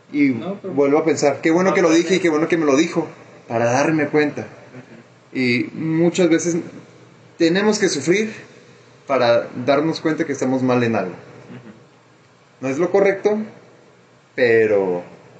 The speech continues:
Speaker 1: <laughs> tiene que pasar.
Speaker 2: Sí.
Speaker 1: Ciertamente tiene que pasar. Porque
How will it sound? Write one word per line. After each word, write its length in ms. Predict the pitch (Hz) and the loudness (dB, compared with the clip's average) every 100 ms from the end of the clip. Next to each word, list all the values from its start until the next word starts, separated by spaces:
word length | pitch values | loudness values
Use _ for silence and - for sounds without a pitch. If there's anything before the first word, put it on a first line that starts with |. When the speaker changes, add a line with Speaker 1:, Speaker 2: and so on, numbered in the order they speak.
| - | -12
Speaker 1:
<laughs> 600 | - 143 131 - - - | -6 -6 -6 -10 -16 -6
tiene 200 | - 185 | -2 0
que 100 | 185 | 0
pasar. 320 | 185 143 165 147 - - - - - - - - | 0 0 0 -2 -10 -20 -20 -20 -20 -20 -20 -20
Speaker 2:
Sí. 180 | - - | -20 -6
Speaker 1:
Ciertamente 500 | 139 131 143 143 135 | -4 0 0 0 0
tiene 220 | 135 131 | 0 0
que 100 | 107 | 0
pasar. 280 | 104 104 - - - - - - - - - - - - - - - - - - - | -2 -2 -4 -8 -20 -20 -20 -20 -20 -20 -20 -20 -20 -20 -20 -20 -20 -20 -20 -20 -10
Porque 540 | - 123 117 127 117 | -4 -2 0 0 0